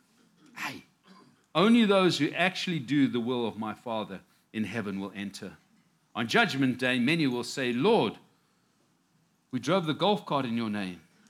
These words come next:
We did the coffee, we did coffee at the, and we helped the kids, and we prophesied, and we cast out demons in your name, and we performed many miracles in your name."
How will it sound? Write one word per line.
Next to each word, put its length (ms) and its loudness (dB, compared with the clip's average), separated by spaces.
We 100 -6
did 220 -2
the 60 -4
coffee, 440 -2
we 140 -2
did 260 -6
coffee 440 -2
at 180 -6
the, 220 -4
and 220 -2
we 340 -2
helped 280 0
the 140 -4
kids, 540 -2
and 520 -6
we 60 -8
prophesied, 920 -2
and 160 -12
we 80 -10
cast 400 -4
out 240 0
demons 560 -4
in 80 -6
your 160 -4
name, 320 -4
and 160 -12
we 100 -8
performed 460 -8
many 240 -2
miracles 640 -4
in 120 -8
your 140 -6
name." 300 -8